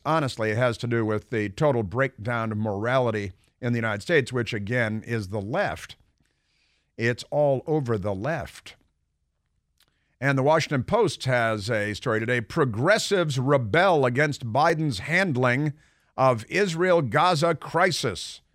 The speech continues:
Split over Middle East war jeopardizes a coalition that Biden has nurtured for three years."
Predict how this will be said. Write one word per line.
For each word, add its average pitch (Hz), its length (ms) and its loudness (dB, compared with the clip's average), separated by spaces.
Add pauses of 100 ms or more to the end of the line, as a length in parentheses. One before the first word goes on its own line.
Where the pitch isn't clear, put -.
(360)
Split - 640 -2 (100)
over 151 320 4
Middle 170 340 2
East 185 240 2
war 139 520 2 (260)
jeopardizes 170 800 2
a 135 80 0
coalition 180 640 2
that 143 220 -2
Biden 180 420 2
has 156 240 2
nurtured 160 680 0
for 165 220 2
three 226 400 -2
years." 185 760 0